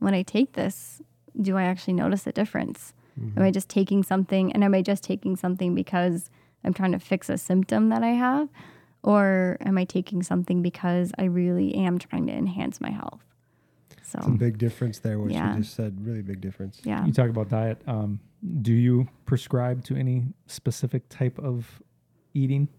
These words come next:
Speaker 1: Yeah.
Speaker 3: Or
Speaker 1: I prioritize just a lot of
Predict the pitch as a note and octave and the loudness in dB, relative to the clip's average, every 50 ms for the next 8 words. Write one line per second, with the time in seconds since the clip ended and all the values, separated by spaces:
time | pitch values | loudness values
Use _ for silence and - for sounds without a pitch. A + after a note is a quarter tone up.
0 | _ _ _ _ - - _ _ - A#3+ A#3 A#3 A#3 A#3 A#3 A3+ - - - - | _ _ _ _ -18 -18 _ _ -2 0 2 2 2 2 2 0 -2 -6 -10 -8
1 | - A2+ A2+ A2+ A2+ A2+ G#2+ _ - _ - - _ - _ _ _ _ - - | -6 -4 -4 -2 -4 -6 -6 _ -14 _ -20 -20 _ -20 _ _ _ _ -2 -2
2 | B3+ B3 - C#4 C#4+ E4 F4+ F#4 F4 - - A#3+ A#3 A3+ G#3+ G3+ - G3+ - - | -2 0 0 0 0 2 2 0 -2 -2 0 0 2 2 2 0 -2 -4 -2 0
3 | G#3 G3+ G3 G3 G3 G3+ G3+ G3 F#3 F3+ F#3 F#3 - - | 0 2 2 2 2 4 4 4 2 2 0 -4 -10 -20